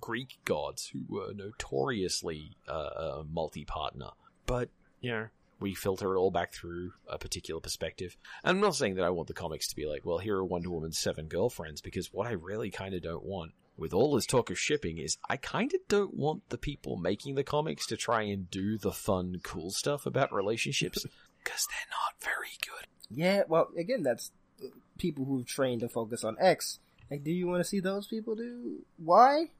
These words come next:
Speaker 2: Mm, since we have all the X and, and Y on the table again. But, I don't know, like, it's the exact same thing. Uh, do you, who do you want doing what? And it's like,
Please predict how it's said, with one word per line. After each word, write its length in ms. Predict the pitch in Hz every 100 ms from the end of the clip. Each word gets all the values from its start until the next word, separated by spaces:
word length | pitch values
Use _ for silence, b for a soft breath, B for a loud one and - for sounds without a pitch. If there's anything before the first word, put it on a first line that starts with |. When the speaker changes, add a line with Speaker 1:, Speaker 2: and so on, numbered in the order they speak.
| - - 190
Speaker 2:
Mm, 400 | 226 233 220 185 - 196 202 196
since 200 | - 202
we 80 | 214
have 140 | 196
all 120 | 190 180
the 100 | 160
X 200 | 170 175
and, 100 | 156 -
and 180 | 160 160
Y 140 | 165
on 140 | 170 165
the 60 |
table 300 | 165 170 175
again. 260 | 175 180 185 - _ 170
But, 260 | 165 139 - - _ 165
I 100 | 220
don't 100 | 240
know, 160 | 262 143 131
like, 220 | 151 151 170 - - B B B _ -
it's 100 | 269
the 40 |
exact 260 | 202 175 160
same 120 | 160
thing. 160 | 151 143
Uh, 40 | 147
do 140 | 160
you, 320 | 185 165 151 196
who 160 | 196
do 60 | 180
you 120 | 170
want 280 | 139 135 123
doing 300 | 123 113 110
what? 280 | 110 92 - -
And 120 | 117
it's 140 | 123 -
like, 260 | 131 127